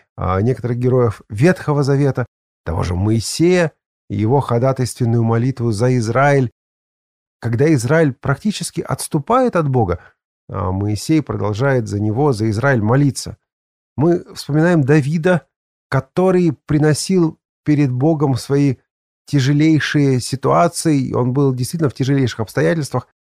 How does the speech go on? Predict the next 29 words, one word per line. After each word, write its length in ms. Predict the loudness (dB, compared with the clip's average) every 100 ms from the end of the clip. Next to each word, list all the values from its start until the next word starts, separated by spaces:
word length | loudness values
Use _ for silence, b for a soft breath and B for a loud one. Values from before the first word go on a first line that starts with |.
| _ _
Да, 380 | -4 2 2 2
там 260 | 0 0
уже 320 | -2 -2 -2
были 280 | 0 -2 -2
последствия 600 | -2 -4 -4 -6 -4 -4
греха 420 | -2 -2 0 0
его, 340 | 2 2 0 -2 _ _ _
но 220 | -8 -2 -2
вот 200 | -2 -4
он 260 | -2 0
приносил 520 | 0 0 0 -2 -4 -6
всё, 200 | -6 -6
что 180 | -4
есть, 400 | -4 -2 -2 -4 _ _ _ _ _ _ _ _ _
представлял 480 | -4 0 2 4 2
всё 180 | -2 -4
это 120 | -2
перед 280 | -2 -2 0
Богом. 360 | 0 0 -8 _ _ _ _ _ _ _ _ _ _ -6
А, 240 | -2 0
можем 360 | 2 2 2 0
вспомнить 560 | -4 -2 0 2 0
с 120 | -2 -2
вами 360 | 2 4 2 2
Илью, 580 | 0 2 2 0 -2
который 500 | -2 -2 0 0 0 -4 _
призывал 560 | -2 0 2 2 2 2
Бога 460 | 0 0 0 -2 B B B _
перед 320 | 0 0 0